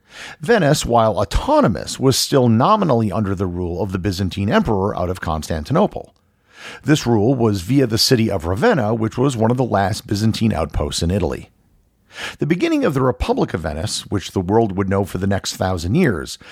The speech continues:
can be traced back to the year six ninety-seven. That was when the very first Doge of Venice was elected. The Doge was the name of the leader of Venice, and it was a unique form of leadership. The Doge was an elected position,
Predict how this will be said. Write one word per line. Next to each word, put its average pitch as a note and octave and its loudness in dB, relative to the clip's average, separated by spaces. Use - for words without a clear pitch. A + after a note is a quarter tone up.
can G#3+ 2
be A#3+ 2
traced D#3 2
back A#2 2
to - 2
the A2+ -2
year G#2 0
six - -4
ninety-seven. E2+ -2
That C3 0
was F3+ 2
when C3+ 0
the B2 2
very C3 2
first A#2+ 0
Doge G3 2
of A2+ 4
Venice D#2 -4
was G#2 0
elected. G2+ -2
The D3 4
Doge D3 4
was B2 2
the D3+ 2
name A2+ 2
of G#2+ 0
the A#2 2
leader D3+ -2
of F2 -4
Venice, - -6
and B2+ 2
it A3+ 0
was C4 0
a C4 0
unique D3+ 2
form E2+ -4
of E2 -6
leadership. G#2 -2
The D3 2
Doge D3 0
was C3 -2
an D3 2
elected G2 -2
position, D3 -2